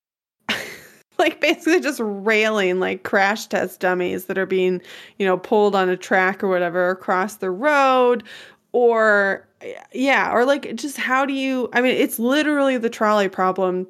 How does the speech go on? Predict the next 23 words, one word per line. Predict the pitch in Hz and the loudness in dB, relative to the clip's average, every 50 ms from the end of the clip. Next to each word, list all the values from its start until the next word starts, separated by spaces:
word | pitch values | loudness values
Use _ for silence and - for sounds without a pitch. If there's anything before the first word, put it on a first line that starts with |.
| _ - | _ -6
because | 214 202 - 214 208 196 | -4 -2 0 0 0 0
you'd | 214 220 | -2 -2
have | 226 220 220 | -2 -2 -4
to | - | -6
decide, | 202 202 214 208 208 - 254 269 285 233 202 196 202 196 | -8 -6 -4 -4 -2 0 0 0 2 2 0 0 0 -2
like, | 196 196 190 185 190 185 - - _ - - - - _ _ _ _ - | -2 0 0 0 0 -2 -4 -10 _ -20 -20 -20 -20 _ _ _ _ -10
what | - 226 220 220 233 254 | -8 -6 -2 0 0 0
if | 294 285 - - | -2 -4 -2 0
there's | 262 262 262 262 262 269 254 240 240 - - _ _ _ - | 0 0 2 2 0 0 -2 -4 -8 -14 -18 _ _ _ 0
elderly | - 233 247 254 247 269 269 269 277 277 | 2 2 4 2 2 0 -4 -4 -4 -4
lady, | 247 226 220 208 208 208 208 208 214 220 226 233 233 - _ _ _ _ _ _ _ - | -2 0 2 2 2 2 2 0 -2 -2 -4 -8 -10 -12 _ _ _ _ _ _ _ -4
uh, | - 214 208 196 208 | 0 2 2 2 0
crossing | 208 - 220 208 208 - 254 240 | 0 0 0 0 0 0 -2 -2
the | 233 214 | 0 0
road, | 202 190 185 185 190 202 214 214 226 - - | 0 2 2 2 2 0 0 -2 -4 -6 -4
but | - 214 202 | -4 -4 0
then | 208 208 208 | 0 0 2
there's | 214 214 208 208 - | 2 0 0 -2 -2
also, | - 202 196 208 214 208 220 214 202 196 | 0 2 2 2 0 0 -2 0 0 0
like, | 190 196 196 185 185 185 185 - - - _ _ _ _ - - | -2 0 0 2 2 0 -2 -4 -10 -20 _ _ _ _ -10 -4
a | 208 208 196 190 185 185 190 | -2 0 2 2 2 2 0
group | 185 185 - 202 202 208 208 208 | -2 -2 -2 0 0 0 0 0
of | 226 214 214 208 208 208 - - | 0 0 0 0 -4 -8 -14 -20